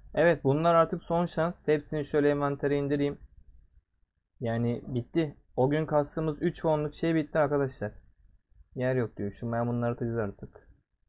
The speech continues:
O gün kastığımız üç won gitti. Tamam, iki tane demirci çıktı. Kutsama küresi vesaire çıktı ama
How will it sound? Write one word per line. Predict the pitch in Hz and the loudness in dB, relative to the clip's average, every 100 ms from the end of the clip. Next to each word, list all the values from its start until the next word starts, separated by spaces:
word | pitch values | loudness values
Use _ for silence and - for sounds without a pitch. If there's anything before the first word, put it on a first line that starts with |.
| _ _ _ _ _ _ _ _ | _ _ _ _ _ _ _ _
O | - 139 | -4 -2
gün | 143 135 | -2 -2
kastığımız | 147 143 131 127 131 | -2 -2 -4 -6 -4
üç | 156 | -4
won | - 156 147 | -4 -4 -2
gitti. | 143 - 143 | -4 -4 -6
Tamam, | 143 156 131 - | -2 -2 -2 -6
iki | 123 - | -12 -6
tane | 147 139 | -4 0
demirci | 135 135 135 135 | 0 0 -2 -6
çıktı. | 131 - 143 143 147 - _ _ _ - - | -10 -2 2 2 0 -10 _ _ _ -20 -10
Kutsama | 127 131 131 | -4 -4 -2
küresi | 135 135 - | -2 -2 -2
vesaire | 131 131 143 139 | -2 0 -2 -2
çıktı | 135 - - | -4 -10 -6
ama | 185 143 | -4 -4